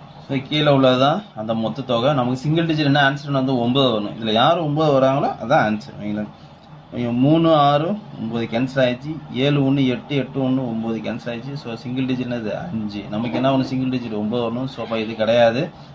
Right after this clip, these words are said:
ரைட், அடுத்து பாருங்க. மூணு, ஆறு, ஒன்பது கேன்சல் ஆயிடுச்சு. இங்க ஒரு ஒன்பது கேன்சல் ஆயிடுச்சு. இங்க எவ்வளவு? பதினொன்னு. பதினொன்னு,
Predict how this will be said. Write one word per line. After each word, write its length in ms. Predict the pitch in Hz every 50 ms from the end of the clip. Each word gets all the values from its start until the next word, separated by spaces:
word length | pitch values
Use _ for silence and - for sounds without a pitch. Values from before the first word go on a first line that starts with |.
| -
ரைட், 160 | - 107 104 104
அடுத்து 300 | 104 107 123 123 139 127
பாருங்க. 440 | 117 120 117 117 120 123 143 196 - - - - - - - - - - - - - - - -
மூணு, 300 | - 123 131 143 143 139
ஆறு, 360 | 131 131 131 131 139 165 220 214 - - -
ஒன்பது 340 | 110 113 113 117 117 113 107
கேன்சல் 340 | 104 107 110 120 127 -
ஆயிடுச்சு. 280 | 127 117 117 117 120 143
இங்க 380 | 151 147 127 117 117 117 123 120
ஒரு 140 | 117 110
ஒன்பது 260 | 110 110 110 110 110 104
கேன்சல் 320 | 104 107 107 - - -
ஆயிடுச்சு. 280 | 120 117 113 110 - -
இங்க 260 | 135 123 120 120 123
எவ்வளவு? 260 | 117 113 113 107 98 - - - -
பதினொன்னு. 640 | 107 110 117 131 135 131 131 127 120 120 131 165 208 208 - - - - - -
பதினொன்னு, 640 | - 120 127 135 139 139 139 135 135 135 139 156 -